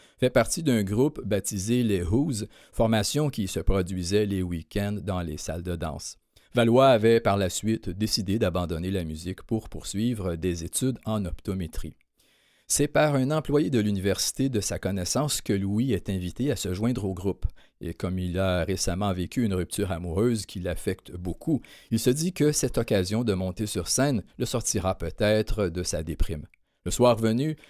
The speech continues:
Louis se présente au duo Fiori-Normando.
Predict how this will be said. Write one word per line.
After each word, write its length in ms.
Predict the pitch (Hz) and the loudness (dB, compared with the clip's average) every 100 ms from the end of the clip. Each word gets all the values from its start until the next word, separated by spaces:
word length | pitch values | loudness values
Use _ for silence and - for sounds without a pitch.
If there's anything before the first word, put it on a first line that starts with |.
| _ - | _ -4
Louis 180 | 117 147 | -2 2
se 100 | 131 | 2
présente 560 | - 104 107 131 147 | 4 4 4 2 2
au 140 | 110 98 | 0 -2
duo 400 | 101 101 123 131 | -2 0 0 0
Fiori-Normando. 1160 | - 120 101 92 113 120 95 92 92 85 85 | -4 -2 -2 0 -2 -2 -2 -2 -2 -4 -6